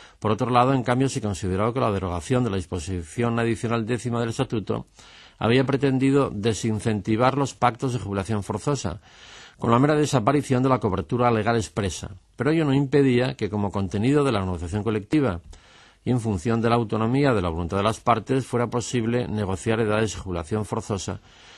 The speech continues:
con la finalidad de promover el empleo de nuevos trabajadores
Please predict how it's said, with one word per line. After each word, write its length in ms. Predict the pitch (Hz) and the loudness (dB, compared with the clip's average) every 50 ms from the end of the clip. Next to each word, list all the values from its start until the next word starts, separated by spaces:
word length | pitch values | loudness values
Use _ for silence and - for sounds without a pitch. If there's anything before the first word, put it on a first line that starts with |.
| - - - _ _ | -20 -20 -20 _ _
con 120 | - 117 117 | 2 2 4
la 80 | 113 | 4
finalidad 340 | 98 120 117 117 120 123 131 | 4 2 2 2 4 4 4
de 80 | 139 135 | 2 2
promover 380 | 131 135 127 120 113 110 117 | 0 0 2 2 2 2 2
el 100 | 120 123 | 0 0
empleo 460 | 123 120 117 98 - 117 113 113 113 | 0 0 0 0 0 2 2 4 4
de 60 | 117 113 | 2 2
nuevos 200 | 110 107 110 101 | 0 0 -2 -2
trabajadores 760 | - 117 107 110 110 - 110 104 95 87 92 95 92 - - | -2 -2 -2 -2 0 0 0 0 0 0 -2 -2 -4 -8 -14